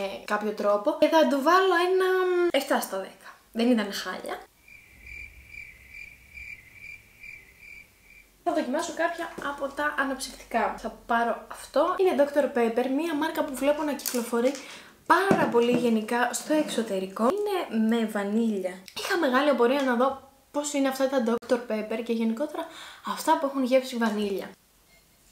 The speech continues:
Μμ. Ναι, η αλήθεια είναι ότι από την αρχή που το μύρισα δεν τρελάθηκα. Είναι τώρα αυτό Coca-Cola,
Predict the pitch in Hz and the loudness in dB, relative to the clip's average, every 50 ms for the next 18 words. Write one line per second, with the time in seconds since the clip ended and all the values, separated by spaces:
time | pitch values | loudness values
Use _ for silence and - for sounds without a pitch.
0 | - - - - - - - - - - - - - - - - - - - - | -20 -20 -20 -20 -20 -20 -18 -18 -18 -20 -20 -20 -20 -20 -20 -20 -20 -20 -20 -20
1 | - - - - - - - - _ - _ _ _ _ _ _ _ _ _ _ | -20 -20 -20 -20 -20 -20 -20 -20 _ -20 _ _ _ _ _ _ _ _ _ _
2 | _ _ _ _ _ _ _ _ _ _ _ _ _ _ _ _ _ - 254 254 | _ _ _ _ _ _ _ _ _ _ _ _ _ _ _ _ _ -2 0 2
3 | 240 220 - - - - - - _ - - - _ _ _ _ _ _ - - | 2 0 0 -6 -16 -20 -20 -20 _ -20 -20 -20 _ _ _ _ _ _ -20 -20
4 | - _ _ - - - - - - - - - - - - - - - 262 262 | -20 _ _ -20 -18 -14 -14 -14 -14 -14 -20 -20 -20 -20 -20 -16 -6 0 2 4
5 | 269 254 247 240 247 262 254 - 294 285 285 285 269 277 277 262 233 220 247 233 | 6 6 6 6 4 2 2 2 0 2 2 2 2 4 4 4 4 4 2 0
6 | 240 - - - 277 277 262 254 254 247 247 240 233 240 233 233 233 240 254 233 | -2 -4 -6 -6 -6 -4 0 0 2 4 4 2 2 2 0 0 2 2 2 2
7 | 240 233 226 226 233 240 277 262 226 - - - - 269 254 - - - - 508 | 2 0 0 -2 -2 -2 -2 -4 -4 -4 -4 -2 -2 -2 -2 -2 -4 -2 2 2
8 | 466 466 427 466 466 466 - 392 370 381 403 392 349 302 285 - - 226 214 214 | 2 4 4 2 2 2 2 0 2 2 2 2 2 0 0 0 2 2 2 2
9 | 208 214 | 2 0